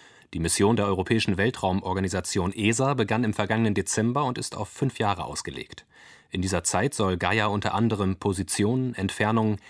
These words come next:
Helligkeit und Temperaturen von möglichst vielen Sternen in der Galaxis messen.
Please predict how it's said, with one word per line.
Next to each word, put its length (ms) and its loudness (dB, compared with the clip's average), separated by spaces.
Helligkeit 640 -2
und 160 -2
Temperaturen 720 0
von 200 2
möglichst 440 0
vielen 260 0
Sternen 320 -2
in 80 -2
der 100 0
Galaxis 480 -4
messen. 340 -8